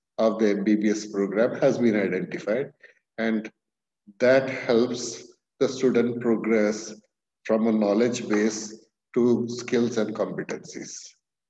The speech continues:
Um, this, uh, concept of competency-based curriculum is nothing new. Uh, way back in nineteen seventy-eight, W H O brought out,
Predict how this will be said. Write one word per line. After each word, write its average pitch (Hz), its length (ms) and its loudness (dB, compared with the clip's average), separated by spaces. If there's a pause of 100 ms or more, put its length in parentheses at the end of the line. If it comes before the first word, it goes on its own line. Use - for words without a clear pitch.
(300)
Um, 113 720 -2
this, 165 320 2
uh, 143 400 8
concept 151 640 2
of 147 360 2
competency-based 139 880 2
curriculum 151 580 2
is 135 140 -2
nothing 135 400 0
new. 123 580 -2 (280)
Uh, 117 400 4
way 127 180 4
back 131 480 4
in 117 720 -2 (340)
nineteen 113 420 -2
seventy-eight, 117 920 -2 (320)
W 117 300 2
H 110 200 0
O 123 100 2
brought 110 340 0
out, 101 300 0